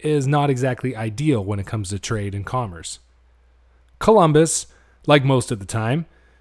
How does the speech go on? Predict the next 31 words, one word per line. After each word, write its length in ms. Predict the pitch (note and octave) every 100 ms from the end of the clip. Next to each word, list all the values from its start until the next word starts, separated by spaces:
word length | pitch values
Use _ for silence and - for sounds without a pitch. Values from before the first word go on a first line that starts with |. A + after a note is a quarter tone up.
| -
knew 220 | D#3+ A3+
that 140 | A3+
if 120 | G#3+ F#3
you 60 |
sailed 380 | - E3 D#3 B2
west, 360 | A#2 D3+ - -
you 120 | C#3
would 120 | D#3
eventually 380 | A#2 A2+ - C3
go 240 | A#2 A#2+
around 260 | C3+ C3 D#3
the 60 |
world 380 | C#3 A2 A2+ A#2+
and 240 | A#2+ A2+ G#2
hit 220 | A2 -
Asia. 380 | D3+ D#3 F2+ D#2+ _ _ _ _ _ _ _
He 140 | F#3
believed 400 | F#3+ E3 C3+ C3+
this 220 | C3+ B2+
would 100 | C3
be 240 | A#2+ B2 A#2+
a 140 | A#2
more 240 | A2+ A2+ G#2+
direct 400 | G#2+ D3 E3 A#2
route 240 | A2 A#2
than 100 | A#2
the 60 | G#2+
Cape 240 | A2+ G2
of 100 | F#2+
Good 160 | G2 F2
Hope. 320 | C#3 F#2